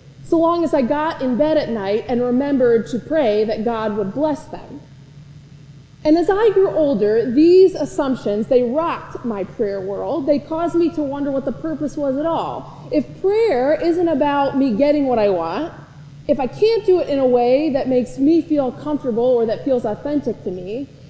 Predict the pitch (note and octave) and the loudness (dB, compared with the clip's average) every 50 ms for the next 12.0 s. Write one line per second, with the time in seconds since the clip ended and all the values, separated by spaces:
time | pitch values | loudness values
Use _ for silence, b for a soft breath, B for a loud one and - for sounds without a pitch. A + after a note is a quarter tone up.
0 | B B - D#4 E4 F#4 F4+ F4+ F4+ E4 F#4 F#4 G#4+ G#4 F#4+ G4+ F4+ D4+ - - | B B 2 2 4 4 2 0 0 2 2 2 2 4 2 2 2 0 -2 -6
1 | - - - D#4 E4+ G4+ G#4 E4+ D4+ B3 A#3+ A#3 A3 - B3 B3 B3 B3 A#3+ A#3+ | -12 -4 -4 0 2 4 4 4 4 2 2 0 0 -2 -4 -4 -2 0 0 -2
2 | A#3+ B3 - B3 C4+ C4 B3+ B3 A#3+ A3+ A3+ A3 A#3 B3 C#4+ F4 D#4+ A3+ G#3+ A3+ | -2 -4 -6 -6 -2 0 0 2 2 2 0 0 2 2 2 4 4 4 4 2
3 | C4 C4+ C#4 - B3 A#3+ B3+ C4+ C4 B3+ A#3+ G#3+ G#3+ A3 A3+ A#3 C4 E4 F4 E4+ | 2 0 0 -2 0 0 0 0 -2 -2 -2 -2 0 0 0 2 4 2 2 2
4 | - - G#3+ G3+ G3+ A3 A3 G#3+ A#3 A#3 A3 G3 G#3 G3+ G#3 A#3+ D4 E4+ E4+ D#4+ | 0 -4 -4 -2 0 0 0 0 0 0 -2 -2 -2 -2 -2 0 0 2 2 0
5 | C#4+ A#3+ G#3+ F#3 F3 - A3 D4 D#4+ - - - - - - - - - - - | 0 -2 -2 -2 -2 -2 -2 -2 -2 -2 -4 -10 -16 -20 -20 -20 -20 -18 -10 -2
6 | A#3+ D4+ F#4+ G4+ D4+ A#3 - G#3+ - - - - - F4+ G4 G4+ - - - - | 2 4 6 4 4 4 0 -2 -2 -4 -14 -8 -4 -2 -2 -2 -4 -10 -16 -18
7 | - - - - - - - - - - - - - - - - - - - - | -20 -20 -20 -20 -20 -20 -20 -20 -20 -20 -20 -20 -20 -20 -20 -20 -20 -20 -20 -20
8 | - - - - - - - - C#4 D#4 G#4 G#4+ F4 F#3+ F#3 A3+ F4 - - - | -20 -20 -20 -20 -20 -20 -14 -6 0 2 2 2 2 0 0 -4 -4 -6 -10 -16
9 | - - - - - - - - - - - - - - - - - - - - | -18 -20 -20 -20 -20 -20 -20 -20 -20 -20 -20 -20 -20 -20 -20 -20 -20 -20 -18 -8
10 | - D#4 F#4 G4+ G4 G#4+ A4 G#4+ G4+ G4+ - - D4+ C4+ A#3+ B3+ B3 A3 C4 - | -6 -4 -2 -2 -2 0 2 2 2 0 -2 -10 -8 -6 -4 -2 -2 -2 -2 -2
11 | B3+ A3 A#3 - - - C#4+ C#4 C4 A#3+ - - A#3 A3 A3+ A#3 G3+ F#3+ F#3+ G3 | -2 -6 -6 -6 -6 -6 -4 -4 -4 -4 -6 -6 -6 -6 -4 -4 -6 -6 -6 -8